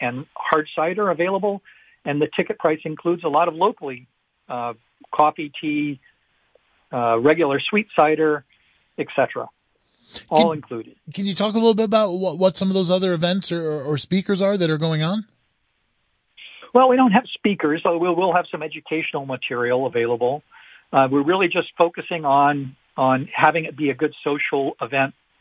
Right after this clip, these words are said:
Speaker 1: to build community and for people to enjoy themselves and the local products.
Speaker 2: Okay, great. And is there anything else coming up on the horizon for Seeds that you'd like folks to know about?
Speaker 1: Oh, goodness.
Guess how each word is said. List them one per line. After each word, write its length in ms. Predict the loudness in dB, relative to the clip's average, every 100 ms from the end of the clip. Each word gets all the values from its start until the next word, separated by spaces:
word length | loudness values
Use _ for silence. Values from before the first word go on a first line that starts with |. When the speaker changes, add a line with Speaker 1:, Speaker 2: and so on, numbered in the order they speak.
| _ _ _
Speaker 1:
to 60 | -2
build 320 | 2 2 0
community 640 | -8 -4 -2 0 0 -2 -6 _ -20 _ -2
and 180 | -2 0 0
for 140 | 0
people 260 | 0 -6 -4
to 100 | -4
enjoy 280 | 0 2 2
themselves 480 | 0 0 2 2
and 100 | -2
the 80 | -6
local 300 | -2 -2 -4
products. 380 | 0 4 2 0 -20 -20 -20 _ _ _ -20 -20 -16
Speaker 2:
Okay, 200 | -12 -10
great. 260 | -6 -2 2
And 140 | 4
is 160 | 6 4
there 160 | 4 4
anything 420 | 2 2 2 0
else 280 | 2 2 2
coming 280 | 2 2
up 140 | 2 2
on 140 | 0
the 60 | 2
horizon 500 | 2 2 2 2 0
for 180 | 0 -2
Seeds 460 | 2 2 4 2
that 100 | 0
you'd 140 | -2 0
like 260 | 0 -2
folks 300 | -2 -2 -2
to 80 | -4
know 160 | -2 -2
about? 280 | -4 -8 -14 _ _ _ _ _ _ _ _ _ _ _ _ _
Speaker 1:
Oh, 180 | 2 2
goodness. 400 | 0 -4 -8